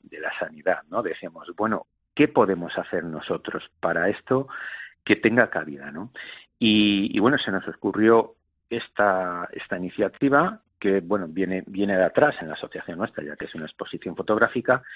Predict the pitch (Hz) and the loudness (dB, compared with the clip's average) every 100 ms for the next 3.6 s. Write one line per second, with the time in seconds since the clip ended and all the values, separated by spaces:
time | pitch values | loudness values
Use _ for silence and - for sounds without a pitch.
0 | - _ - 123 127 117 117 113 - 147 | -20 _ 0 2 4 2 2 0 -4 -8
1 | - 139 139 139 - _ _ - - _ | 0 2 2 0 -6 _ _ -20 -20 _
2 | _ - 104 101 101 95 92 92 90 - | _ 2 4 6 4 2 2 0 -2 -6
3 | _ - 90 90 90 | _ -16 -10 -8 -6